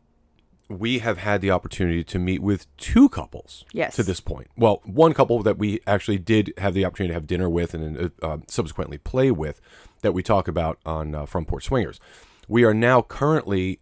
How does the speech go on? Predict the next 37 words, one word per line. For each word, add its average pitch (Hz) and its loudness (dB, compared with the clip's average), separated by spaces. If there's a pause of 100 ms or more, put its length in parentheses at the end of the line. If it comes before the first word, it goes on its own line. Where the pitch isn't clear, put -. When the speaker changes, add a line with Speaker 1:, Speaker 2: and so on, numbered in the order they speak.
(120)
Speaker 1:
communicating 107 0
with 78 -4
a 76 -10
couple. 80 -6
I 110 4
have 107 0
already 98 2
been 85 -4
out 95 0
with 85 -4
and 85 -6
played 104 0
with 85 -4
the 82 -4
wife 73 -10 (160)
of 71 -8
that 71 -12
couple. - -4 (440)
You 110 0
have 95 0
a 80 -8
date 92 -4
scheduled 90 -4
to - -10
meet 98 -4
the 87 -4
husband, 87 -4 (380)
uh, 80 -6
tomorrow, 107 0 (100)
actually. - -12 (160)
Speaker 2:
Yep. - -6 (340)
Speaker 1:
And 107 0
so 110 6 (500)
the 110 0
second 170 2
time 139 2
now, 90 -6